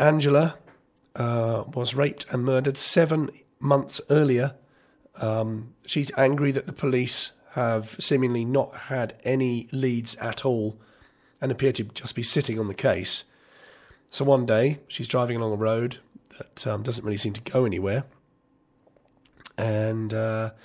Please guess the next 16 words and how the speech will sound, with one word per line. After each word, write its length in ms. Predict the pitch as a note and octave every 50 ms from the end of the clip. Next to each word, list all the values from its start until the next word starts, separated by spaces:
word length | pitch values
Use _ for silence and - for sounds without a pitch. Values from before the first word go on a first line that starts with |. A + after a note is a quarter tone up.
| - - - -
she 140 | - - F3+
sees 260 | - - E3+ D3 -
three, 200 | - D3+ D3 C#3
three 400 | B2+ - - - - - G3+ F3+
billboards 500 | C#3+ D#3+ D#3+ D3+ C3+ A2 A2 G#2+ G#2+ -
that 100 | - -
look 140 | D#3+ B2+ -
rather 240 | C#3 C#3 B2+ B2
tattered. 520 | - - - D#3 C3 - - A#2 C3 D3 - - _ _ _ _ - - - - - - - - - _
She 200 | - - - C#3
sees 500 | B2 - - D#3+ C#3+ C#3 C3 B2+ B2+ - - -
a, 580 | A2+ A2+ A2+ A2+ A2+ G#2+ G#2 G#2+ G#2 G#2 G#2 G2+ _ _ _ _ _ _ _ _ _ _ _ _ - - -
a 80 | B2+
note 280 | B2 B2+ C3+ D3+ D3+ -
on 140 | C#3 A2+ A2
them 300 | A2+ C3 F3 G#3 -